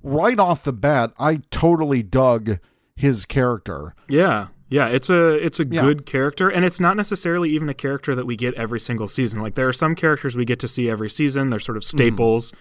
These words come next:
Speaker 2: Mike isn't one of them. So it's kinda cool to see some of the different types of stories and interactions that he had based on being a different type of Power Rangers character.
Speaker 1: Yeah, absolutely.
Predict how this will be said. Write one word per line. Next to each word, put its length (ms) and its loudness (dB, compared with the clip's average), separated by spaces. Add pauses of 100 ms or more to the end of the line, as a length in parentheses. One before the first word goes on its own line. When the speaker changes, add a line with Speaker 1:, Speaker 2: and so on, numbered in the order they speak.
Speaker 2:
Mike 400 0
isn't 340 2
one 160 0
of 160 -2
them. 300 -8
So 180 2
it's 160 2
kinda 220 0
cool 200 0
to 60 0
see 160 -2
some 160 -2
of 60 0
the 80 -2
different 260 -4
types 220 -6
of 80 -8
stories 320 -2
and 80 -6
interactions 500 -2
that 120 -8
he 160 -6
had 460 -2 (360)
based 260 2
on 140 2
being 200 2
a 60 0
different 380 -4
type 280 -2
of 220 -4
Power 220 -4
Rangers 320 -8
character. 480 -8 (120)
Speaker 1:
Yeah, 220 0 (100)
absolutely. 760 -4